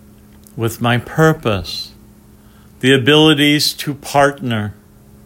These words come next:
consciously in all that I am, in all that I do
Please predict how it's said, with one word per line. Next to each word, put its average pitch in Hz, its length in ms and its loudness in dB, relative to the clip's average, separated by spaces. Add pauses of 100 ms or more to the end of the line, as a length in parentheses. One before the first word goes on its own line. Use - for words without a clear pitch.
(680)
consciously 120 1120 -2 (880)
in 127 160 -2
all 139 540 4
that 131 200 0
I 127 140 2
am, 127 720 -2 (460)
in 123 180 -4
all 143 500 2
that 131 200 2
I 127 180 2
do 113 640 -4